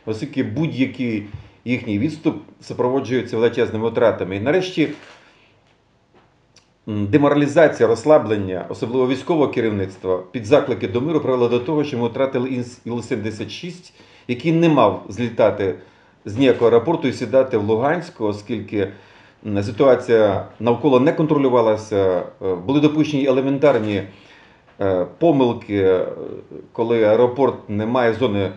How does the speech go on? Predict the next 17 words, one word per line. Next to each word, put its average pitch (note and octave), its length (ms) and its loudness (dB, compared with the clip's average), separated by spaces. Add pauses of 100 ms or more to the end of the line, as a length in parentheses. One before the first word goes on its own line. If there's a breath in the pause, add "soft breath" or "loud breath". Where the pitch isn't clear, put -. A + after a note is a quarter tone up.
(100)
десятикілометрової B2 840 -2
зони G#2 220 -2
безпеки, C3+ 540 -4
коли G#2 380 -4
він F#2+ 220 -6 (300 loud breath)
не A#2+ 100 0
має A#2+ 220 2
відповідних, G2+ 720 -4
е, F#2+ 80 -2
військових, A2 600 -4 (580 soft breath)
військової A2+ 380 0
охорони, B2+ 540 2
дозорів, A#2+ 720 2
розвідки A#2+ 480 0
і G#2 40 -2
таке G#2 220 -6
інше. F2+ 320 -10